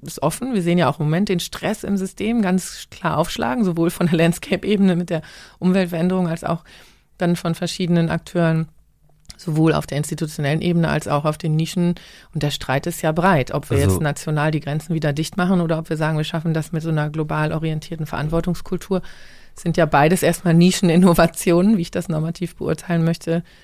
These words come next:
Speaker 1: äh, ist in diesem Strukturbild erstmal noch nicht angelegt. Aber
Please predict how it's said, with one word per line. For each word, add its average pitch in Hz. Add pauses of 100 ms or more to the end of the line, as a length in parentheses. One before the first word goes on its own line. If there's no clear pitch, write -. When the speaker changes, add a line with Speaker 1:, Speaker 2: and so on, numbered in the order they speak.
(320)
Speaker 1:
äh, 170
ist -
in -
diesem 165
Strukturbild 196
erstmal 175
noch 165
nicht 156
angelegt. 135
Aber 151